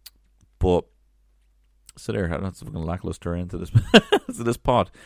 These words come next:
Um, but for the, some of you who like this geek chat, maybe you agree, maybe you disagree. Um, do give me a message. I'd like to know what you thought, 'cause, um, I liked it, but,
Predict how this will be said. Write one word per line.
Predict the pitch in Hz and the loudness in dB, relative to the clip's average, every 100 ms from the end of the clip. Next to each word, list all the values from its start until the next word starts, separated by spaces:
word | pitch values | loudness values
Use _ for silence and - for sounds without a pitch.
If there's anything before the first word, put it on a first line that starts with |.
| - - - | -20 -20 -4
Um, | 127 131 135 135 135 135 | -2 0 -2 -8 -10 -4
but | 135 143 | 0 0
for | - 160 | 0 0
the, | 156 | 0
some | - - - 214 175 | 0 -4 6 6 8
of | 117 | 6
you | 82 | 4
who | 78 | 2
like | 76 76 - | 0 0 -2
this | 76 | -6
geek | - 76 | -6 -10
chat, | - 80 73 - | -4 -4 -4 -6
maybe | 87 90 82 78 76 | -8 -4 -2 -4 -6
you | - 90 | -2 -2
agree, | 85 120 165 185 - | 0 0 0 -2 -4
maybe | 135 143 | -2 -2
you | 151 | -2
disagree. | 151 - 123 85 73 - - _ - | -4 -4 -2 -2 -2 -8 -20 _ -6
Um, | 92 98 101 104 | -2 2 0 0
do | 123 143 | -2 -2
give | |
me | 139 | -4
a | 143 | -6
message. | 143 - 87 | -6 -6 -6
I'd | 92 | -4
like | 104 | -4
to | - | -4
know | 104 101 98 _ _ _ _ | -2 -2 -4 _ _ _ _
what | - 95 101 - | -10 -2 -2 -2
you | 87 | -4
thought, | - - 107 87 - - _ _ _ _ _ - | -6 -2 2 2 0 -8 _ _ _ _ _ -8
'cause, | 80 76 76 | -6 -4 -2
um, | 76 76 71 65 _ _ _ - | -4 -4 -8 -14 _ _ _ -4
I | 127 | 0
liked | 160 180 - | 0 0 -6
it, | - _ _ _ _ _ _ _ - - | -18 _ _ _ _ _ _ _ -8 0
but, | 101 | 2